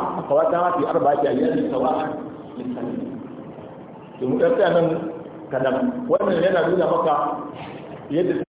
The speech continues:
tafsirin halittar ƙasa da wasu abubuwa da suke kanta ya kasance cikin mudda ta kwanaki.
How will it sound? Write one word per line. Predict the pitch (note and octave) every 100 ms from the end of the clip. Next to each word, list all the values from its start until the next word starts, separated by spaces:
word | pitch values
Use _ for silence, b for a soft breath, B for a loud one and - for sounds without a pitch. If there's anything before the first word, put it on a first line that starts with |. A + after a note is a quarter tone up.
| _
tafsirin | D#3+ - F3+ F#3 E3 -
halittar | C#3+ D#3 C#3+ D#3 A#2+ B2
ƙasa | D3+ - - - - - - - - - - - - -
da | C3
wasu | D#3 -
abubuwa | A#3 F#3 D#3
da | -
suke | - D3 E3
kanta | C#3 B2+ A2 - - - - - - - - D3
ya | D3+
kasance | D#3+ C3+ B2+ B2+ - - - - -
cikin | D#3+ F3 F3 - - - - - - -
mudda | D#3+ G3+ G#3 -
ta | - -
kwanaki. | - - -